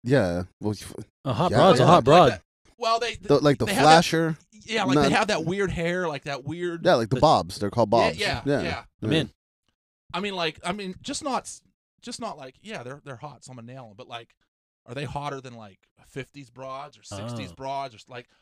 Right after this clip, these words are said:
Speaker 3: like, where are they in the hierarchy of hot pieces of ass?
Speaker 1: I mean, they were all natural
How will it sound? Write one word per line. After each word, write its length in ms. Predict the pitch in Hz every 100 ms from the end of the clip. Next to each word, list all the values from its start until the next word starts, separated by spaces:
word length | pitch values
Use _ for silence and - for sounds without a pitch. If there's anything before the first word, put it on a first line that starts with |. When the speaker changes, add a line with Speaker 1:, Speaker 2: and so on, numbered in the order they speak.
| -
Speaker 3:
like, 160 | 143
where 200 | 143 170 208
are 160 | 180 180
they 140 | 175
in 80 | 156
the 80 | 131
hierarchy 800 | 160 170 131 120 117 123 123 _ -
of 100 | 113
hot 460 | - - 151 127 _
pieces 360 | 139 127 113
of 60 | 110
ass? 260 | 123 151 -
Speaker 1:
I 60 | 180
mean, 140 | 160
they 80 | 175
were 120 | 147
all 140 | 113
natural 680 | 104 120 143 - 90 67 90